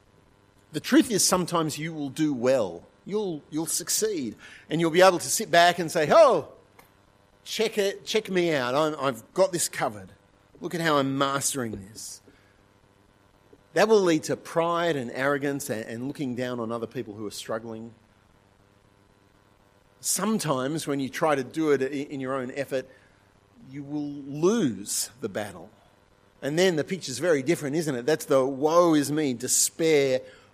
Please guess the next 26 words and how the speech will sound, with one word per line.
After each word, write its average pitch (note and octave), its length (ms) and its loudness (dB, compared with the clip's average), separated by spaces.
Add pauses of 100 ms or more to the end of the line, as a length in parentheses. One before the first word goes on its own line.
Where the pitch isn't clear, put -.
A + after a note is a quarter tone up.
"Why E3+ 360 6
do F#3+ 100 8
I D#3 160 6
even C3+ 300 -2
bother? B2 460 -4 (1000)
I B2+ 80 -12
might D3 220 -2
as C3 140 -4
well B2 120 -2
just G#2+ 220 -12 (120)
give A#2+ 220 -6
in, G#2+ 440 -6 (1080)
'cause C3 160 -12
I'm B2+ 180 -6
never D3+ 280 -4
really B2+ 320 -4
gonna F#2+ 220 -12
change." - 760 -18 (3250)
Do E3+ 60 -12
you E3 60 -6
see, G#3+ 260 4
though, C#3+ 220 4
in D#3+ 200 -4
both F3+ 300 6
of D#3+ 140 -2
those C#3+ 280 2